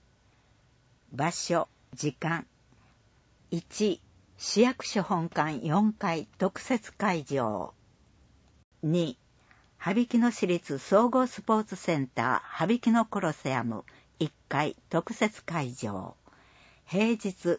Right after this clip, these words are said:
九時から十七時。土曜日曜祝日を除く。マイナポイントの手続きに必要なもの。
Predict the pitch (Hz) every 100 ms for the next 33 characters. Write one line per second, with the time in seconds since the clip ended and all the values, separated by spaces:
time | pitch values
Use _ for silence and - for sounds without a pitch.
0 | _ - 262 220 - 135 107 - - -
1 | 175 208 175 143 135 - 92 _ _ -
2 | - - _ _ 170 202 226 233 170 147
3 | - 139 120 110 - - 147 - 196 208
4 | - 180 147 143 120 123 - - - _
5 | _ _ - _ _ _ _ _ 170 220
6 | 269 285 269 262 240 190 - 135 107 -
7 | 175 170 214 240 185 143 120 - 160 -
8 | 185 180 170 147 139 127 127 127